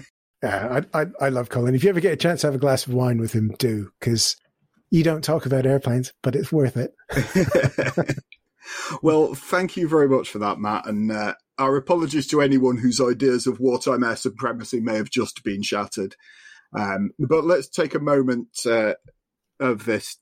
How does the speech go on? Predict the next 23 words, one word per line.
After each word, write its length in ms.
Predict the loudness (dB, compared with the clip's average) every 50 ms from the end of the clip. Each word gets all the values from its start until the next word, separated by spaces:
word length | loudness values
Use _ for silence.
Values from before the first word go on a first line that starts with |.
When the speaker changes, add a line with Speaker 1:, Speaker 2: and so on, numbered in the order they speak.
| -8 -2
Speaker 2:
to 380 | 0 2 2 4 2 2 2 2
all 320 | 4 4 6 6 6 4 2
the 220 | 0 0 0 0 0
hurricane, 560 | -2 -2 -2 -2 -2 -2 0 0 -2 -2 -4
typhoon, 680 | -2 -2 -2 -2 -2 -2 -2 -2 -2 -2 -2 -2 -4
mosquito, 720 | -6 -6 -6 -2 0 0 0 0 -2 -2 -2 0 -2 -2
Lysander 640 | 0 0 0 0 -2 -2 -4 -2 -2 -2 -2 -2 -2 -2
and 140 | -4 -4 -2
Tempest 420 | -2 -2 -2 -2 -6 -8 -6 -2
pilots 560 | -2 -2 0 0 -2 -4 -4 -8 -10 -12 -8 -6
out 200 | -6 -4 -4 -4
there 200 | -4 -6 -6 -4
who 320 | -4 -2 -2 -2 -4 -6 -8 _ -20 -20 -20 -20 -20 -8 -6
are 80 | -2 0
gonna 180 | 0 0 0 0
get 180 | 0 -2 0
their 120 | -2 0 0
well-deserved 580 | 0 0 0 0 -2 -2 -2 -2 -2 -2 -2
moment 280 | -4 -4 -4 -4 -4 -6
in 80 | -6
the 80 | -6 -6
spotlight. 500 | -6 -4 -4 -4 -2 -2 -4 -4 -2 -2
Matt, 300 | 0 0 2 0 -2